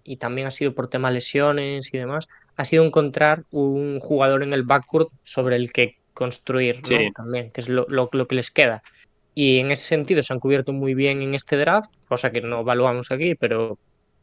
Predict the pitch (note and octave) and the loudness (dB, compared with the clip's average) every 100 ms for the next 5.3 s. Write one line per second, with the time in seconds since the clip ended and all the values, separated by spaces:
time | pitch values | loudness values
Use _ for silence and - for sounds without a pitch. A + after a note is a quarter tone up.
0 | _ _ _ - A#2+ A2+ A2+ A2+ A#2+ A#2 | _ _ _ -10 -4 -2 -4 -6 -6 -6
1 | D#3 E3 B2+ A#2+ B2 A#2+ B2 C#3+ E3+ G#3+ | -6 -6 -8 -6 -8 -6 -2 -2 -2 -8
2 | - - _ - C3 B2 C3 C3 E3+ G#3+ | -12 -20 _ -10 -8 -4 -2 0 2 0
3 | _ C3 C3 C3+ C3 C3 C3+ B2+ - C3 | _ -2 -2 -2 -2 -2 -2 -2 0 0
4 | B2+ B2+ B2 B2 B2+ B2 B2+ C3 C3 C3+ | 2 -2 -2 -2 -2 -4 -2 -2 0 0
5 | D#3 G3 | 0 0